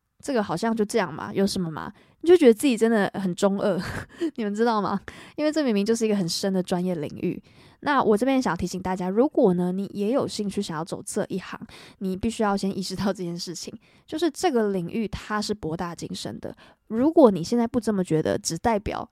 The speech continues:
只意味一件事，就是你根本连，你们根本还在表皮啦，你连那个里面的内里都看都还没看到。对，那你就要先三思啊，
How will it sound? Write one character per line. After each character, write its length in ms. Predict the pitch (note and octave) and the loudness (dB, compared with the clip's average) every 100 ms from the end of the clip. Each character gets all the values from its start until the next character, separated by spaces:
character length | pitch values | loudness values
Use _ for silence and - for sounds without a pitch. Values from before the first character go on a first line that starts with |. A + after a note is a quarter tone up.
| _ | _
只 160 | - G#3 | -6 -2
意 160 | C#4+ | 2
味 180 | C4 A#3+ | 4 4
一 20 | |
件 180 | A3 G#3 | 4 4
事， 260 | G3+ F#3+ - _ _ - | 4 -2 -4 _ _ -6
就 120 | B3+ | -2
是 100 | C4+ | 0
你 100 | G3 | 0
根 140 | A3 | 0
本 180 | A#3+ F3 | 0 0
连， 300 | E3 A2+ G#3 - _ _ _ _ | -2 -2 -6 -14 _ _ _ _
你 120 | - | -4
们 80 | G#3 | 2
根 100 | B3 | 8
本 80 | D4+ | 8
还 80 | G3+ | 6
在 120 | C4 | 2
表 200 | - D#3 | 2 0
皮 220 | - E3 | 0 -4
啦， 140 | - - | -4 -4
你 100 | F#3 | -2
连 220 | F#3 F#3+ | 0 0
那 80 | A#3 | 0
个 80 | G3+ | 0
里 160 | E3+ | 0
面 160 | F#3 G#3 | 0 2
的 80 | F3+ | 0
内 280 | A3 G#3+ | 0 -2
里 120 | E3+ D3 | -2 -2
都 220 | F#3+ G3+ - _ _ | 0 0 -6 _ _
看 260 | - - A3+ | -4 0 0
都 120 | G3+ | 0
还 100 | F3+ | -2
没 80 | D#3 | -4
看 180 | - D#3+ | -8 -8
到。 260 | D#3+ - - _ _ _ _ | -8 -12 -14 _ _ _ _
对， 260 | - C#3 - | -8 -8 -6
那 100 | B3 | -2
你 80 | G3 | 0
就 80 | G3 | 2
要 140 | G3 G3+ | 0 -2
先 260 | - G#3 G3 | -6 -2 -2
三 240 | - G3+ | 2 2
思 280 | A3 - G3+ | 2 2 4
啊， 120 | G3+ | 4